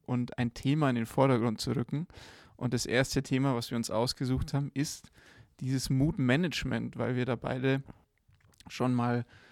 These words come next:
zusammen drauf gestoßen sind, dass wir das beide machen. Und ich hab mich dann an diesen Begriff erinnert, den ich in einem Bachelorstudium vor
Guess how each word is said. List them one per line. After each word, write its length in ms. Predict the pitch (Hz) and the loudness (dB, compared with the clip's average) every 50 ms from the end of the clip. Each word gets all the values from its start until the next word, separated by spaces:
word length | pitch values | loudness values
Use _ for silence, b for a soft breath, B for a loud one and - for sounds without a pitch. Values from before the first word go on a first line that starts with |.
| - _ - | -20 _ -14
zusammen 480 | - - 127 120 135 127 131 139 135 | -10 -6 -2 0 2 2 2 2 0
drauf 260 | 117 - 123 139 135 - | 0 0 0 0 0 -2
gestoßen 640 | - 131 - - - - 139 147 175 170 - 151 | -6 -6 -6 -8 -6 -4 -2 -2 -2 -2 -4 -4
sind, 220 | 120 123 131 131 120 | -4 -2 -2 -2 -2
dass 160 | 120 - - | -4 -4 -4
wir 100 | 127 123 | -4 -4
das 240 | 117 120 - - - - - - | -4 -4 -8 -10 -16 -20 -18 -16
beide 420 | - - - 120 120 120 113 120 | -6 0 2 4 4 4 4 2
machen. 460 | 113 117 120 135 - - 160 160 139 | 2 2 2 0 0 -2 -2 -2 -2
Und 340 | - 123 123 123 120 - b b b b b b b b b b b b b b - | -4 -4 -4 -4 -4 -8 b b b b b b b b b b b b b b -16
ich 180 | - 147 - 143 | -12 -6 -6 -4
hab 80 | - | -4
mich 160 | - 131 117 | -4 -6 -4
dann 180 | - 131 120 117 | -2 -2 -2 0
an 180 | 82 107 120 117 | 0 0 0 0
diesen 280 | 120 123 117 135 120 | 0 0 0 0 0
Begriff 360 | 113 131 117 123 139 - - | 0 0 2 2 2 2 2
erinnert, 420 | - 127 120 120 131 139 135 110 - | 0 0 2 2 2 0 0 -2 -2
den 120 | 123 127 | -2 -2
ich 240 | 143 139 - - - - | -2 -4 -6 -8 -6 -4
in 180 | 139 139 143 | -2 -2 0
einem 340 | 85 78 131 143 151 147 143 | 0 2 4 4 4 4 4
Bachelorstudium 760 | 110 151 - - - 139 - - - 135 131 123 139 139 131 | 2 0 2 4 2 2 4 4 2 2 4 4 2 2 0
vor 560 | - - - 131 131 131 131 135 131 131 131 | -2 0 2 4 6 6 6 4 2 -2 -6